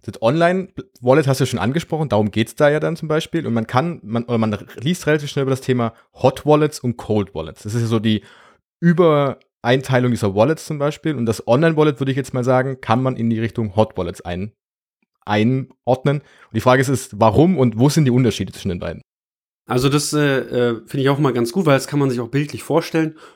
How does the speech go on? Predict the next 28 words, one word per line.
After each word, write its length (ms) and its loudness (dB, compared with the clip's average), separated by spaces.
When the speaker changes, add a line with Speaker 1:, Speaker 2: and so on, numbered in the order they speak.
Speaker 2:
Hot 320 0
steht 260 -4
für 200 -8
heiß. 440 -2
Und 160 -8
heiß 240 0
ist 100 -6
immer 200 4
so, 240 4
ich 100 -8
muss 160 -4
aufpassen, 560 -2
ja, 160 0
weil 220 0
kann 160 2
ich 100 -2
mich 140 -4
verbrennen. 460 -4
Ja, 180 -2
das 200 -2
kann 140 2
man 120 4
sich 180 -6
echt 160 -6
so 80 -6
ganz 180 -2
gut 140 -8
merken. 240 -2